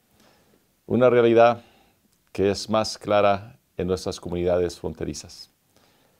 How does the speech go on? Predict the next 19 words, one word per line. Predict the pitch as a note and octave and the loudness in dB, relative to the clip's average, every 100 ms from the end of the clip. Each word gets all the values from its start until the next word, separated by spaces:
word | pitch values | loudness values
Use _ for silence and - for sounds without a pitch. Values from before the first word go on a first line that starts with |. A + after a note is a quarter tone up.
| _ _ | _ _
Esos | B2 C3 B2+ | -2 2 4
vínculos | C#3 C3+ C3+ C3+ C3 - - | 2 2 4 4 0 -12 -8
fortalecen | G#2 F2+ G2 A#2 A#2 B2 A2 G#2 G#2 _ _ | -8 0 2 2 0 -2 -2 -4 -8 _ _
nuestra | G2 G2+ - F#2 | -4 -4 -2 -4
integración, | E2+ D#2+ D2+ D2+ A2+ G#2+ G#2 G2+ _ _ _ _ _ _ _ _ _ | -4 -4 -4 -4 0 0 0 -8 _ _ _ _ _ _ _ _ _
fomentan | - F2+ A2 A2+ A2+ | -4 0 0 2 2
la | G#2 F#2+ F#2+ - | 4 4 2 -2
prosperidad | F#2 - - F#2 F#2+ B2 - _ _ _ _ _ _ _ _ | -4 -4 -2 0 2 0 -2 _ _ _ _ _ _ _ _
y | F2+ F2 | -8 -4
unen | G2 G#2+ G2+ G2+ G2+ | 0 0 0 -4 -8
a | - | -10
nuestras | E2+ F#2 - E2+ D2+ | -4 -4 -4 -8 -6
naciones. | D2 - D2 D2+ - - _ _ _ _ _ _ _ _ _ _ _ _ _ _ _ - | -10 -6 -6 -8 -20 -20 _ _ _ _ _ _ _ _ _ _ _ _ _ _ _ -2
Comprendemos | A#2 A2+ A#2+ B2 D3 D3 C3+ | -2 0 2 2 2 0 0
lo | C3+ A#2+ | 0 0
que | B2 A2+ A2+ A2 G#2+ - - | 2 4 4 4 2 -4 -8
una | C3+ C#3 C3 | -4 0 2
visa | A#2 E3 - B2+ | 2 -4 0 -2
significa | - A#2+ C3 F3 E3+ F2 | -2 -6 -4 -6 -6 -10